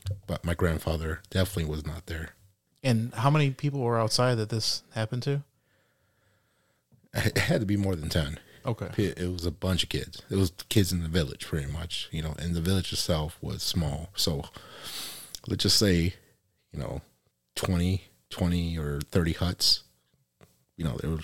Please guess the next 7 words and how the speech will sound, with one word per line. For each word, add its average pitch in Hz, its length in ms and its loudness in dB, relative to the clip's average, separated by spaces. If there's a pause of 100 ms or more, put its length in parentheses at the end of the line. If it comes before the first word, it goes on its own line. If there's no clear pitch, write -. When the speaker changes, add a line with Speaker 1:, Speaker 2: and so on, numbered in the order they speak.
(120)
Speaker 1:
they 95 100 2
were 90 100 4
literally 85 260 2
huts, - 380 -8 (640)
you 85 80 -6
know, 78 220 -2 (360)
and 76 480 -2